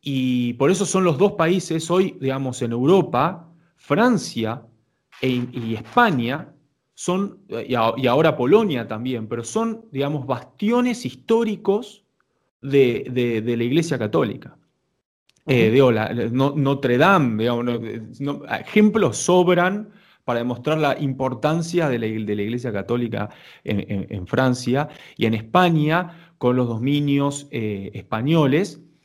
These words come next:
Speaker 1: Y, y, y quizá este germen revolucionario terminó por, por, por generar muchos debates, incluso en la Revolución de la Independencia en, en, en Hispanoamérica,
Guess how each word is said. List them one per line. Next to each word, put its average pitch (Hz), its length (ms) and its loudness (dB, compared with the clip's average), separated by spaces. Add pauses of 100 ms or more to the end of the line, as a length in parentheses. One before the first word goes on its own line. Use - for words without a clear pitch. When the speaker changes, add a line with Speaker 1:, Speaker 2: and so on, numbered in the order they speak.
(500)
Speaker 1:
Y, 131 300 -4
y, 127 420 -2
y 131 120 -8
quizá 185 560 2 (300)
este 151 260 0
germen 180 580 2
revolucionario 139 1200 -2 (340)
terminó 143 540 0
por, 156 360 0
por, 110 520 -6 (120)
por 101 400 -6 (220)
generar 143 600 0
muchos 160 380 0
debates, 156 420 0
incluso 143 380 -4
en 127 60 -2
la 117 100 -4
Revolución 113 560 -2
de 117 80 0
la 110 60 -2
Independencia 110 1080 0
en, 98 300 -8
en, 98 440 -10
en 104 160 -12
Hispanoamérica, 139 1160 2